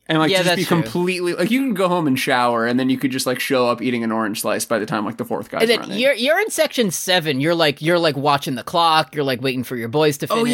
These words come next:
Speaker 2: finish.
Speaker 1: my tummy's gonna hurt all day. That's a good point.
Speaker 2: Exactly. If I run,
Speaker 1: Oh,
Speaker 2: like,
Speaker 1: fuck.
Speaker 2: earlier, that's less time I have to worry about reaching a bathroom. 'Cause I can
Speaker 1: Yeah.
Speaker 2: knock that shit out. I'm done by nine o'clock,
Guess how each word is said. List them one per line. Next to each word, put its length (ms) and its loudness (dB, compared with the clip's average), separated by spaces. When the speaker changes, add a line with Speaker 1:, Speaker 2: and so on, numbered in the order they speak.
Speaker 2:
finish. 60 0
Speaker 1:
my 100 2
tummy's 320 0
gonna 160 0
hurt 200 0
all 220 2
day. 260 0
That's 180 -2
a 40 0
good 220 -2
point. 460 -4
Speaker 2:
Exactly. 420 0
If 120 0
I 140 2
run, 380 0
Speaker 1:
Oh, 320 0
Speaker 2:
like, 180 2
Speaker 1:
fuck. 260 -6
Speaker 2:
earlier, 760 0
that's 200 -2
less 280 -2
time 220 -2
I 60 0
have 240 -2
to 80 -2
worry 260 2
about 240 -2
reaching 240 -6
a 80 -6
bathroom. 480 -10
'Cause 160 -2
I 140 2
can 100 2
Speaker 1:
Yeah. 80 4
Speaker 2:
knock 200 0
that 160 0
shit 160 0
out. 180 0
I'm 140 2
done 220 0
by 160 2
nine 260 2
o'clock, 480 0